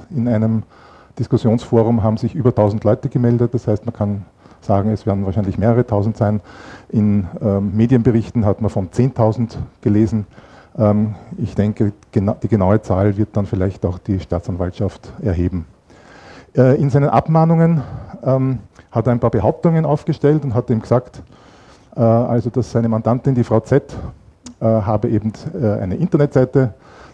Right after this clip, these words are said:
äh, der Abgemahnten aufgerufen und dabei sei die I-P-Adresse von Frau Z an eine Gesellschaft des Alphabet-Konzerns, allgemein als Google bekannt, weitergegeben worden, wobei, ähm, in der Abmahnung selber gar nicht genauer steht, wie das passiert sein soll,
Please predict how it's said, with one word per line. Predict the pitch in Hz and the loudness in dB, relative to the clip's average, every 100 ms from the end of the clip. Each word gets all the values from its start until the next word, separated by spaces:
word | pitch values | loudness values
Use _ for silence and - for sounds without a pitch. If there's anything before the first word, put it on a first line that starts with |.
| _ | _
äh, | - 113 | 0 0
der | 127 | 2
Abgemahnten | 107 - 117 110 110 120 | -2 -2 0 0 -2 -2
aufgerufen | 110 - 113 110 - 113 - - _ _ - - | -2 0 0 0 -2 -4 -4 -16 _ _ -20 -14
und | - 110 - | -8 -8 -2
dabei | 101 123 127 120 127 | 2 2 2 2 2
sei | - 107 113 | 0 0 0
die | 120 | -2
I-P-Adresse | 127 104 - 156 131 131 - 131 | -4 -4 0 0 2 -2 0 -2
von | 117 117 | -2 -4
Frau | - 101 101 - | 0 0 0 -2
Z | - 143 - - - _ - _ | 0 0 -4 -20 -20 _ -20 _
an | 113 113 | -2 0
eine | 117 | 0
Gesellschaft | 113 120 131 139 - | 2 2 2 0 -2
des | 101 - | -4 0
Alphabet-Konzerns, | 123 - 104 104 - - - - 110 - 101 135 | 2 2 0 -2 -6 -18 -18 -6 -4 0 0 0
allgemein | 110 104 104 | 0 0 -2
als | 107 | -2
Google | - 127 | -4 -4
bekannt, | 120 - 117 113 | -4 -2 -2 0
weitergegeben | 110 110 123 113 117 113 | 0 0 -4 -2 -2 2
worden, | 110 107 113 - _ - - - - - - | 2 2 -2 -6 _ -20 -20 -20 -20 -20 -20
wobei, | - 107 110 110 104 113 131 135 143 | -8 -6 -2 0 2 4 2 0 0
ähm, | 117 120 117 120 127 - | 0 2 0 -2 -8 -10
in | 135 143 | -4 0
der | 113 | 0
Abmahnung | 117 117 117 | 2 0 0
selber | 110 117 127 120 | 0 0 0 0
gar | 104 | 0
nicht | 120 - | -2 -2
genauer | 120 104 117 | -2 2 2
steht, | 113 - 117 107 | 0 0 -2 -2
wie | 117 | -4
das | 117 | -2
passiert | - - 156 | -2 0 0
sein | - 101 | 0 0
soll, | 107 151 | 0 0